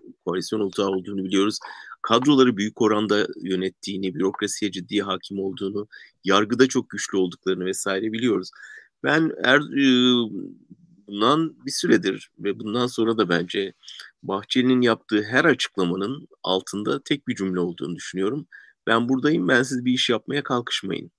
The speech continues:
Bunu değişik biçimlerde dile getiriyor. Kimi zaman tweet atıyor, kimi zaman muhalefetle bir mesajlaşma yaşıyor,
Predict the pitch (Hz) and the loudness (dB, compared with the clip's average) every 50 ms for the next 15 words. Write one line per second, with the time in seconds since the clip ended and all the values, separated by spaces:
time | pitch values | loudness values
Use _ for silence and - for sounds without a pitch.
0 | _ _ _ _ _ _ - - - - _ _ _ _ _ _ - 131 143 156 | _ _ _ _ _ _ -20 -20 -20 -20 _ _ _ _ _ _ -8 -2 0 2
1 | 156 151 143 147 147 147 147 - - - 135 - - 113 110 104 101 95 92 95 | 4 4 6 8 6 8 6 4 0 -2 -2 -2 0 2 4 4 4 4 2 0
2 | 85 92 95 92 92 90 87 - - - - - - - - 143 139 127 101 127 | -2 0 0 0 0 0 -2 -4 -6 -8 -8 -8 -8 -8 -6 -4 -4 0 0 0
3 | 123 127 127 123 - 127 123 123 - 117 104 - - 101 98 101 - - 131 123 | 0 0 -2 -2 -2 -4 -4 -2 -2 -4 -4 -4 -4 -4 -4 -4 -4 -4 -4 -2
4 | 117 120 120 120 123 117 117 117 110 110 113 113 113 113 - 120 120 - _ 117 | -2 0 0 0 0 -2 -2 -2 -2 -2 -2 -4 -6 -4 -4 -4 -4 -4 _ -2
5 | 113 107 - - - - - - - 110 110 - - - - - - - - 110 | 0 0 0 -4 -8 -14 -20 -14 -12 -10 -10 -10 -10 -14 -18 -20 -20 -12 -10 -8
6 | 113 - - 110 113 110 107 110 110 - - - 117 107 104 101 92 - - 101 | -8 -6 -4 -4 -4 -2 -2 -2 -4 -4 -4 0 2 2 2 2 0 -2 -4 0
7 | 92 92 95 104 | 2 2 2 2